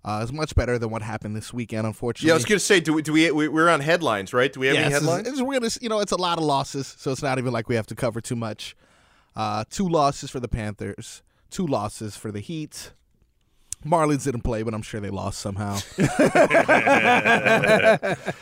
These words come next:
Speaker 1: Uh, the World Cup kicked off this weekend. Currently, we are in the second half of the Netherlands-Senegal Group A. So we're in the group stage for everyone. The U S plays at two o'clock versus Wales.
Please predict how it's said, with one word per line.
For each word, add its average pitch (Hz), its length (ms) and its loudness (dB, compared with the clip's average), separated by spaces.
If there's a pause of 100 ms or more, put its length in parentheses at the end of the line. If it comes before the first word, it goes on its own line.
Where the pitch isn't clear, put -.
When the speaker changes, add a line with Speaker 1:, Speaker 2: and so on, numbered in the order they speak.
(240)
Speaker 1:
Uh, 143 160 4
the 156 80 2
World 185 240 4
Cup 180 220 0
kicked 185 240 -4
off 175 200 0
this - 180 -8
weekend. 180 360 -6
Currently, 170 480 -4
we 165 140 -2
are 156 80 2
in 151 80 2
the 131 60 -4
second - 360 -6
half 117 260 -4
of 123 60 -6
the 113 80 -8
Netherlands-Senegal 117 1400 -6 (500)
Group 185 320 -4 (100)
A. 123 420 -4 (260)
So - 180 -10
we're 127 80 -6
in 135 60 -4
the 127 60 -4
group 139 260 -2
stage 113 340 -8
for 117 80 -8
everyone. 117 320 -6
The 123 80 -4
U 135 100 0
S 123 120 -4
plays 127 320 -4
at 113 140 -6
two 330 200 -4
o'clock 110 380 -6 (520)
versus 120 360 -4
Wales. 160 640 -2